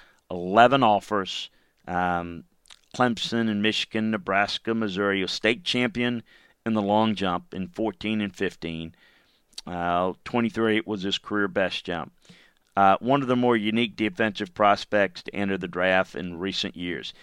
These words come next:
<clears throat> After redshirting in sixteen, he played two hundred seventy-four snaps during the seventeen season, primarily at safety. He graded above seventy-five percent as a run defender.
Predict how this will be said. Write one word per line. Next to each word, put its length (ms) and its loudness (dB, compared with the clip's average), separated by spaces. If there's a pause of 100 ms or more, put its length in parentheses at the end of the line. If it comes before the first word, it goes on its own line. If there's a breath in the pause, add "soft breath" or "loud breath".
(140 soft breath)
<clears throat> 240 -20
After 400 4
redshirting 600 2
in 120 -2
sixteen, 600 -2
he 100 -2
played 600 0
two 140 -2
hundred 220 -2
seventy-four 600 0
snaps 440 0
during 180 -4
the 60 -8
seventeen 600 0
season, 420 -4
primarily 600 0
at 140 -4
safety. 480 -2 (420 soft breath)
He 100 -6
graded 340 6
above 320 6
seventy-five 600 4
percent 360 -2
as 100 -6
a 60 -6
run 220 -2
defender. 500 0